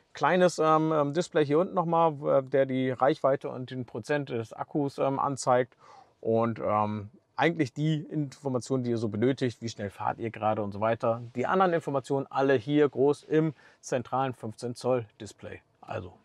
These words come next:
meiner Meinung nach ein ganz großer Schritt nach vorne für die ganzen I-D-Modelle. Kommen wir mal eben zur Rückbank, die zeige ich euch jetzt auch noch. Nein?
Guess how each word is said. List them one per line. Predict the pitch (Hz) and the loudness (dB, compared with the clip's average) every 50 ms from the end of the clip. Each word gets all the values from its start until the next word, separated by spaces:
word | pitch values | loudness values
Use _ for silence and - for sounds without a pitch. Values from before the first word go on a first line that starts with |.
| _ - 92 | _ -10 -6
meiner | 98 131 170 185 170 | -2 0 0 0 0
Meinung | 143 135 123 120 120 | 0 0 0 0 0
nach | 117 117 - - - | -2 -2 -2 -4 -8
ein | 107 98 | -10 -4
ganz | 98 135 156 156 - | -2 -2 -2 -2 -4
großer | - 139 135 - 139 | -6 -4 -2 0 0
Schritt | 127 - - 139 - | 0 -2 -4 -6 -4
nach | 117 117 | -4 -4
vorne | - - 131 131 131 131 127 123 | -2 -2 0 0 0 0 -2 -4
für | - - 131 123 | -6 -8 -8 -6
die | 120 117 | -6 -6
ganzen | 110 107 107 - 117 110 - - - | -6 -6 -8 -8 -10 -12 -10 -10 -12
I-D-Modelle. | 110 104 107 104 104 95 95 95 92 - - _ _ _ _ _ _ _ _ _ _ _ _ _ _ | -10 -8 -8 -6 -6 -8 -8 -10 -14 -14 -16 _ _ _ _ _ _ _ _ _ _ _ _ _ _
Kommen | - - 254 240 | 4 4 6 6
wir | 262 226 | 6 4
mal | 214 208 208 | 4 4 4
eben | 170 123 196 202 202 208 202 185 170 - - | 2 2 0 0 2 2 2 0 0 -4 -4
zur | - - 190 185 170 139 - | 2 8 10 10 10 8 8
Rückbank, | - 170 294 - - - 208 247 - | 8 8 8 8 6 2 2 2 0
die | - - | -4 -6
zeige | - 170 165 160 156 | -4 0 2 4 4
ich | 156 | 4
euch | 156 | 4
jetzt | 156 147 - | 4 2 0
auch | 214 240 | -2 0
noch. | 196 180 185 190 208 320 - - _ _ _ _ - - - _ _ _ _ _ _ _ _ _ _ _ _ _ _ _ | 2 2 4 4 2 0 -4 -10 _ _ _ _ -12 -12 -12 _ _ _ _ _ _ _ _ _ _ _ _ _ _ _
Nein? | 110 120 135 190 302 | -2 0 2 2 2